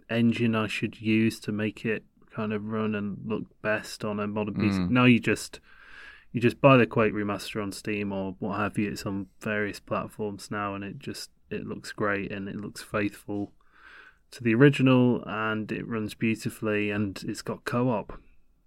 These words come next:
Speaker 1: and it's also got extra episodes from, um, uh, among others, Machine Games, you know, the, uh, Wolfenstein
Speaker 2: Yeah.
Speaker 1: developers. So, uh,
Speaker 2: Yeah.
Speaker 1: and those are really good.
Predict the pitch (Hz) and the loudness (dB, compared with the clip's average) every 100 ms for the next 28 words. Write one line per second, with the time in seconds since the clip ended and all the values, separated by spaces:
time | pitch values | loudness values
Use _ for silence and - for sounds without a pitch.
0 | _ 135 143 95 - 113 139 131 120 104 | _ 6 6 6 0 0 2 2 2 2
1 | 107 107 - - 127 - 131 127 139 - | 2 0 -4 -6 -6 -4 -2 -2 0 0
2 | - 98 95 - - 110 101 101 101 101 | 0 -2 -4 -8 -6 -4 -2 -2 -2 -2
3 | 98 - _ _ - - - - - - | -4 -8 _ _ -20 -20 -20 -20 -20 -20
4 | - - _ _ 127 104 101 98 98 - | -20 -20 _ _ -10 -8 -6 -6 -8 -6
5 | 104 113 110 107 98 113 104 127 135 127 | 0 2 2 2 0 0 2 6 6 6
6 | 98 92 90 - - - - - - 107 | 2 -2 -8 -10 -14 -18 -20 -16 -8 -4
7 | 98 92 107 101 98 113 139 - 113 110 | -4 -4 0 2 2 2 2 2 2 4
8 | 110 110 95 95 - - - - - _ | 6 4 2 -2 -8 -10 -12 -14 -18 _
9 | _ _ _ _ - 107 101 85 85 82 | _ _ _ _ -12 -10 -4 -2 0 0
10 | 85 113 120 110 101 95 113 107 92 107 | -2 0 0 0 -4 -4 -2 -2 -2 -2
11 | 95 | -4